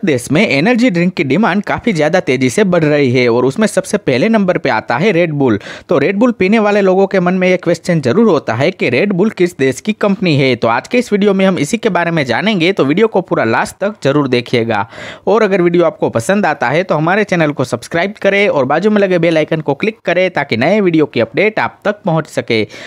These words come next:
तो हेलो दोस्तों, मेरा नाम है एजाज और आज के इस वीडियो में हम जानेंगे कि Red Bull क्या होता है और Red Bull किस देश की कंपनी है। साथ ही साथ हम ये भी जानेंगे कि Red Bull का मालिक कौन है। लेकिन इससे पहले आप लोग मुझे नीचे कमेंट करके इतना ज़रूर बताइए कि आप लोगों ने कभी भी Red Bull पिया है या नहीं।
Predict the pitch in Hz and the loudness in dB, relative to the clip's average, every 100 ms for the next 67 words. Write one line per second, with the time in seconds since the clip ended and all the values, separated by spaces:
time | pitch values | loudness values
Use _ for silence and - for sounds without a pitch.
0 | - - 117 143 214 202 202 196 175 170 | -14 -2 0 2 2 2 0 -2 0 0
1 | 180 185 185 170 180 185 175 135 - 208 | 0 0 2 2 0 0 0 0 -2 -2
2 | 202 175 180 160 139 202 165 127 123 131 | -2 0 2 2 2 0 0 0 0 2
3 | 180 156 123 196 190 190 - 131 160 170 | 0 0 0 0 0 -2 0 -2 0 -2
4 | - 185 180 226 170 120 151 202 160 214 | 0 0 0 0 0 0 0 0 -2 -2
5 | - 190 - 120 - 226 - 170 - 151 | 0 -4 0 -2 0 -2 0 -4 -2 0
6 | 139 110 - 131 151 226 190 175 147 110 | 2 0 0 -4 -2 -2 -2 0 2 2
7 | 131 214 170 131 113 147 196 139 160 190 | 2 0 0 0 0 0 0 0 0 -2
8 | 208 196 139 117 165 - 180 165 127 120 | -2 -2 -2 0 -2 -4 -2 0 0 -2
9 | 110 - - - 139 156 139 - 247 196 | -2 -8 -16 -6 -4 -2 -4 -2 -2 0
10 | 147 180 139 - 240 220 214 202 208 196 | 0 2 0 -2 0 2 2 0 -2 -2
11 | 180 175 180 170 156 147 139 120 127 226 | 0 0 -2 -2 -2 0 -2 0 2 2
12 | 190 - 117 135 190 - 151 165 170 170 | 0 0 0 0 0 0 -2 0 0 0
13 | 170 151 139 202 180 175 120 135 170 190 | -2 -2 0 0 0 0 0 -2 0 -2
14 | - 117 156 165 214 202 165 147 147 | 0 0 2 0 0 0 0 0 0